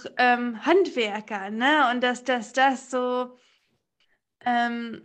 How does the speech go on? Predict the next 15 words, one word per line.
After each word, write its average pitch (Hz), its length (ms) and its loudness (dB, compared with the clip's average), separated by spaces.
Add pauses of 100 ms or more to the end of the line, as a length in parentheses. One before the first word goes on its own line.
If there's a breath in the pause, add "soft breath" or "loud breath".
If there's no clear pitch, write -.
(180)
runtergezogen 254 1120 2
wird 226 280 0
irgendwie, 247 680 -4
obwohl 247 720 -2
natürlich 247 480 -4
im 240 140 -6
besten 240 380 -6
Fall 233 480 0
alle 254 680 2 (380)
Menschen 254 500 -4
in 240 160 -4
diese 240 240 -4
Berufe, 233 580 -4
ihren 233 500 -4
Berufe, 233 1040 -2